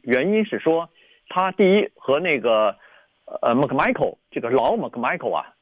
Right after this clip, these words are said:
不，呃，这个父亲啊，有过，呃，共事的这个，<coughs> 就是同事的这个关系啊。首先，最早的时候，据说这个 McMichael 还是他，呃，雇佣来的呢，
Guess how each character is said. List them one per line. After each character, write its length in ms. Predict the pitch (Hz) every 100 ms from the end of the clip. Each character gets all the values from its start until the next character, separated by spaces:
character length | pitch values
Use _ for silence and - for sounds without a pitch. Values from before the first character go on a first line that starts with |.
| _ - -
不， 120 | 277 202 _ -
呃， 140 | 123
这 140 | 104 160
个 60 |
父 140 | 139 285
亲 160 | -
啊， 200 | 98 69 - _
有 260 | 117 117 92
过， 440 | 170 139 104 92 - - - -
呃， 160 | 98
共 180 | 139 196
事 220 | - 220
的 140 | 113 85
这 120 | 101
个， 400 | 80 76 67 67 - -
<coughs> 200 | 165 120 98
就 80 | 123
是 100 | 127
同 260 | - 127
事 140 | 202 247
的 140 | 107
这 120 | 101
个 140 | 98 -
关 180 | 123 196
系 140 | -
啊。 140 | -
首 180 | 87 104
先， 300 | 104 170 180 - - _
最 160 | 277 214
早 160 | -
的 120 | 135
时 80 | 135
候， 100 | 180
据 160 | 131 214
说 260 | 196 190 185 _ _ -
这 140 | 165
个 240 | 139 127 123
McMichael 600 | 127 131 226 254 131 110 -
还 200 | _ 165
是 120 | 180
他， 340 | 160 208 226 - _ -
呃， 80 | - 107
雇 200 | 302 240
佣 120 | 170
来 160 | -
的 100 | 90
呢， 100 | 90